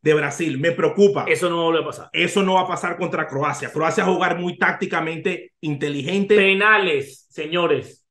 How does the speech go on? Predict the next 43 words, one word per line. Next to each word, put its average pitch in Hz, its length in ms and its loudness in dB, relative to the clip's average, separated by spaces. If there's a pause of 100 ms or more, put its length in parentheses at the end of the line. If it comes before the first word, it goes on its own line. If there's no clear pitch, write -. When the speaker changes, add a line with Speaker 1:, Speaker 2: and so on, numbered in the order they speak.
(180)
Speaker 1:
Creo 175 260 6
que 202 80 4
va 196 120 4
a - 20 2
Speaker 2:
Penales. 202 80 2
Speaker 1:
ser 202 120 6
un 196 100 2
juego 190 280 0
que 185 80 -2
hasta 151 160 2
el 196 60 8
Speaker 2:
Van 214 80 4
a 220 140 -4
Speaker 1:
final. 240 60 -6
Speaker 2:
penales 226 680 -4 (340)
y 170 140 -6
gana 165 240 -2
Brasil. 143 600 -2 (460)
Speaker 1:
Yo 151 160 0
Speaker 2:
Van, 180 120 8
Speaker 1:
tengo 214 140 8
Brasil 180 360 2
dos 190 140 2
a 185 120 2
una. 170 260 -2
Speaker 2:
van 214 400 0
a 196 200 2
penales. 170 840 -4 (640)
Mi 147 180 -8
predicción. 147 460 -2
Speaker 1:
On-, 156 40 0
Oney, 180 200 0
Oney 175 260 -4
dice 202 240 2
penales. 185 420 -2
Yo 180 120 0
digo, 214 320 6
yo 170 60 -4
digo 208 200 4
Brasil 185 440 -6
dos 185 160 -2
a 185 80 0
una. 185 380 -2